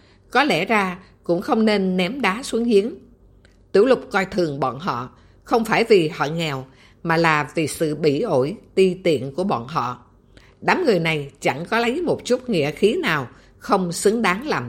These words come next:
đối thủ của nó. Tiểu Lục lớn tiếng nói sang sảng,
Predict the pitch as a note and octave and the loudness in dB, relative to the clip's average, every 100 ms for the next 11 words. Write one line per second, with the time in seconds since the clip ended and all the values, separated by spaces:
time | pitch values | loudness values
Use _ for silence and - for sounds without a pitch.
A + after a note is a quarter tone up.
0 | A2 E3+ G#3+ C4+ B2 C3+ D#3 D3 D#3+ A3 | -2 0 0 -2 -4 -4 -4 -2 -2 -6
1 | - _ _ _ _ _ _ _ _ _ | -10 _ _ _ _ _ _ _ _ _
2 | - - - G3 A#3 G3+ E3 F3 G#3+ - | -20 -20 0 4 6 4 2 -2 -2 0
3 | F#3+ C4+ A#3+ F3+ A3+ - A3+ E3+ F3 C#3 | 0 0 -4 -2 -4 -4 -6 -4 -2 -2
4 | F3+ | -4